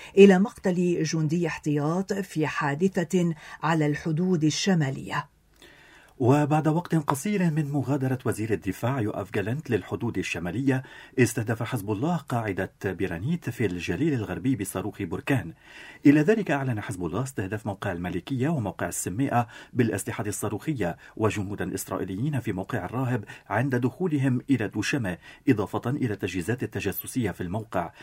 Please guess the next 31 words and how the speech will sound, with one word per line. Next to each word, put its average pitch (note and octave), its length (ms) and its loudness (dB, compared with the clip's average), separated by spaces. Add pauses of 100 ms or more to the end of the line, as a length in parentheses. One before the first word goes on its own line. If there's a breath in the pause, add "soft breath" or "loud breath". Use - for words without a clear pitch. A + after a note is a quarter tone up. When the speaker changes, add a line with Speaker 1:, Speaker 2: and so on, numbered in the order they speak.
(160 loud breath)
Speaker 2:
كما F#2+ 160 2
استهدف F#2 400 -4
مبنى A2+ 380 -2
يستخدمه G#2+ 480 -2
جنود G2 340 -4
إسرائيليون A2+ 720 -2 (260 loud breath)
في C3 220 6
مستعمرة A#2+ 640 -2
المطلي، G2 500 -2 (200 loud breath)
ومبنيين F#2+ 760 0
يستخدمهما G2 680 -2
جنود G#2+ 300 -2
الجيش A2+ 340 -2
الإسرائيلي C3 760 2 (240 loud breath)
في A2+ 300 2
مستعمرة F#2 240 -6 (520)
شلومي. E2 520 -4 (560 loud breath)
Speaker 1:
في C4 200 0
المواقف، A#3+ 720 2
قال F3 380 2
وزير E3 380 2
الدفاع E3 440 0
الإسرائيلي E3 760 2
يوآف D#3 440 2
جالانت D#3 640 2
في E3+ 280 0
أثناء D#3 280 -2
تفقده D3+ 640 0
الحدود D3+ 520 0
مع D3 340 0
لبنان: F#3+ 680 6